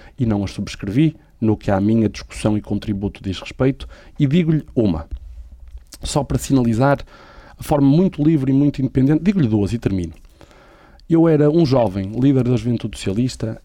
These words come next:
em dois mil e inícios dos anos dois mil e votei contra a privatização da ager. E votei sozinho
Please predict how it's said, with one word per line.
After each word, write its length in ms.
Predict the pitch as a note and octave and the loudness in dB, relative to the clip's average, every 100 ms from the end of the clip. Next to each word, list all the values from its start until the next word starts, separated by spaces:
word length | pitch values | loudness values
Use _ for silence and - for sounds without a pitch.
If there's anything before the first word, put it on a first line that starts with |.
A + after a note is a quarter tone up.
| - - | -14 -8
em 100 | G#2+ | -4
dois 220 | G2 F#2 | -4 -4
mil 260 | G#2+ G#2 | -4 -4
e 720 | F#2+ F#2+ F2+ E2 - - - - | -6 -8 -10 -14 -16 -18 -20 -4
inícios 480 | G#3+ A#3+ G3+ C3 G#2+ | 2 2 2 -2 -2
dos 100 | G#2+ | 0
anos 180 | A2 G#2 | 0 0
dois 160 | F#2+ | -2
mil 180 | E2+ D2+ - - - - - - | -4 -8 -14 -20 -20 -20 -20 -4
e 60 | C3+ | -4
votei 380 | A#2+ D3+ F3 C3 | -2 -2 0 -2
contra 420 | - D3+ C3+ A#2 | 0 0 0 -2
a 40 | |
privatização 680 | - B2 A#2 A#2+ G#2 F#2+ A2+ | -2 -4 -2 -2 -4 -4 -2
da 80 | F#2+ | -2
ager. 260 | D#2 D#2 - - - - - _ - _ _ - - | -4 -10 -16 -20 -20 -20 -20 _ -20 _ _ -6 -2
E 60 | |
votei 280 | C#3+ - F3 | -2 0 -2
sozinho 640 | - F#3+ G3 C#3 D3+ G#2+ | -2 -2 0 2 2 0